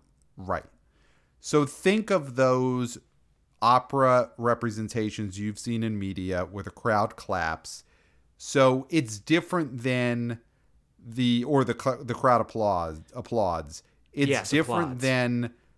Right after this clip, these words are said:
Speaker 1: the clapping you would get at sporting events, at, you know, nascar rallies, at, uh, uh, turkey hunting contests.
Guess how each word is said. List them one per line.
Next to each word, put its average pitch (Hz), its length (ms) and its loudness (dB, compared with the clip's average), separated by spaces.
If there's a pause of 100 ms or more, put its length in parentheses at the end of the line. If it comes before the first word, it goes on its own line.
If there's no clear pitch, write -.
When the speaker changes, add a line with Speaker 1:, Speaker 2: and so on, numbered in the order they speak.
(140)
Speaker 1:
the 117 640 -2
clapping 127 480 0
you 117 120 0
would 110 160 -4
get 104 280 0
at 92 260 -4
sporting 170 460 -2
events, 131 560 -2 (100)
at, 104 340 -4
you 110 140 -6
know, 95 100 -4
nascar 131 600 0
rallies, 113 800 0 (480)
at, 104 420 0 (120)
uh, 120 40 -8
uh, 92 600 0
turkey 147 360 -4
hunting 120 300 -2
contests. 104 800 -2